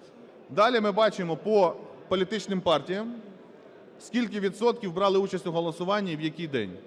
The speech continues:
Це все робить нашу роботу більш прозорою. І так, ми маємо електронний протокол,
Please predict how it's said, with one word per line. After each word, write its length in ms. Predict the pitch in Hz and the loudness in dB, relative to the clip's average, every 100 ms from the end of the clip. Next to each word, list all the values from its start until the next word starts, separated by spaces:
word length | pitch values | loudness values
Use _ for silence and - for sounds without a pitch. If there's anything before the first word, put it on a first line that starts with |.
| - - - - - - - - - - | -20 -20 -20 -20 -20 -20 -20 -20 -18 -4
Це 120 | 190 | -4
все 580 | 170 196 226 240 220 175 | -4 -2 0 0 0 0
робить 300 | 185 175 175 | 0 0 -2
нашу 220 | 180 180 | -4 -2
роботу 360 | 170 202 196 | 0 0 -2
більш 180 | 165 175 | -2 -4
прозорою. 520 | 175 165 151 127 101 95 - | -4 -4 0 -2 -2 -8 -10
І 80 | 147 | -6
так, 260 | 156 190 110 120 | 2 4 2 -4
ми 100 | 170 | -2
маємо 360 | 196 185 147 156 | 0 0 0 -2
електронний 420 | 165 196 190 175 | 0 0 0 0
протокол, 560 | 170 165 170 170 120 | -4 -4 0 2 2